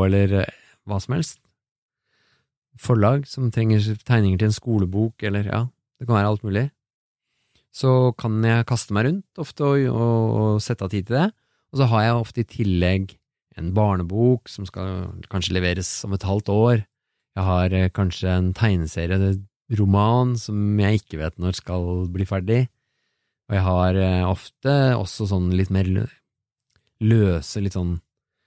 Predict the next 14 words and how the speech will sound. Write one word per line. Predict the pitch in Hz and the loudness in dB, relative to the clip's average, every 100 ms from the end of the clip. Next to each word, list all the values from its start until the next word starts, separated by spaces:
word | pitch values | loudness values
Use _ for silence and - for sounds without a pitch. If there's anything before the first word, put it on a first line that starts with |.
| _ _ _ _ _ _ _ _ _ _ _ _ _ _ _ _ | _ _ _ _ _ _ _ _ _ _ _ _ _ _ _ _
hva | - - - | -18 -16 -12
skal | - 107 | 0 4
jeg | |
si, | 101 | 6
ja? | 101 113 - _ _ _ _ _ _ _ _ _ - | 6 4 -2 _ _ _ _ _ _ _ _ _ -4
Eh, | 101 92 90 90 - | 0 2 2 0 -2
tullete | - 107 85 78 92 | 2 4 4 0 -2
prosjekter | 90 104 92 - 101 101 | 0 2 2 0 0 0
som | 101 107 104 101 104 120 _ _ _ _ _ - | 0 2 4 6 4 0 _ _ _ _ _ -2
jeg | 104 98 | 0 2
hverken | 95 82 - 92 90 87 87 85 85 85 85 87 87 90 87 - _ _ _ _ | 2 -2 -10 -10 -6 -4 -4 -4 -4 -6 -8 -8 -6 -4 -6 -8 _ _ _ _
tjener | 107 87 87 | 0 2 2
penger | 87 80 | 2 0
på, | 76 | -2